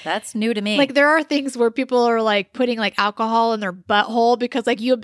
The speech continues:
Speaker 2: it's still, like, the tissue that
Speaker 1: That's
Speaker 2: it's, 'cause that
Speaker 1: cute.
Speaker 2: means your esophagus <laughs> or your stomach,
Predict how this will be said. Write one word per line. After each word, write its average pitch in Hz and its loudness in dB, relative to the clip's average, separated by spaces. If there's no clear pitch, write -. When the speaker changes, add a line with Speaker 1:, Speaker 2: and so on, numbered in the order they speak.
Speaker 2:
it's 277 -2
still, 320 2
like, 262 0
the 262 0
tissue 269 -4
that 254 2
Speaker 1:
That's 247 -2
Speaker 2:
it's, - -16
'cause - -8
that 202 2
Speaker 1:
cute. 233 0
Speaker 2:
means 320 -8
your 339 -4
esophagus 262 -2
<laughs> - -
or 320 -4
your 311 0
stomach, 302 -2